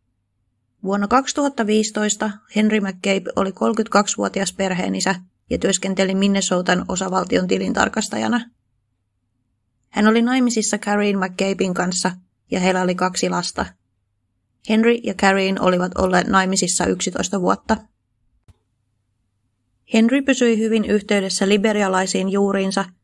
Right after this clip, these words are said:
ja osallistui liberialaiseen yhteisöön Mounds Viewissä.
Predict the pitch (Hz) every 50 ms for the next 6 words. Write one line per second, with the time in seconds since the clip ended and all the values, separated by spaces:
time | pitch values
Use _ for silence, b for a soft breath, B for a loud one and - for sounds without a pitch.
0 | _ _ - 190 - 208 190 185 202 196 196 202 185 185 - 190 190 196 202 190
1 | 208 214 208 190 185 185 185 190 185 202 196 185 190 196 185 180 - 190 185 190
2 | 185 185 185 185 190 190 185 185 185 180 - - 202 190 196 190 202 190 - -
3 | -